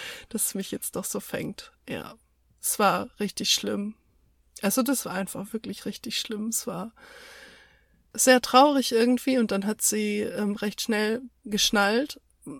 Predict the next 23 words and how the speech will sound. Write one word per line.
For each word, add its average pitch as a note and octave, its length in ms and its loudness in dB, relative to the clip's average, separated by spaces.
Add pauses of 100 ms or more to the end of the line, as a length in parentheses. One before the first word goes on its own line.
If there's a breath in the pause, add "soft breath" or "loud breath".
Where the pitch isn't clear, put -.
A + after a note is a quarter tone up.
(240)
weil G3 100 -2
sie F3+ 120 0
mich F3 140 0
ja F3+ 80 -2
dann D#3+ 180 -4
auch F3 80 -4
ne, F3 140 -2
schon F3+ 220 0
eine F3 100 -6
Zeit F3+ 220 -2
lang F3+ 160 -8
kannte, A#3+ 420 2
so A3+ 300 2
auch G3 140 -2
in G3 100 -2
der F#3 80 -2
Schwangerschaft. A#3+ 720 -2
Und F#3 240 -6
sie F#3 120 -8
hat - 120 -12
mich G3 160 -8
immer F#3 280 -6
als - 260 -10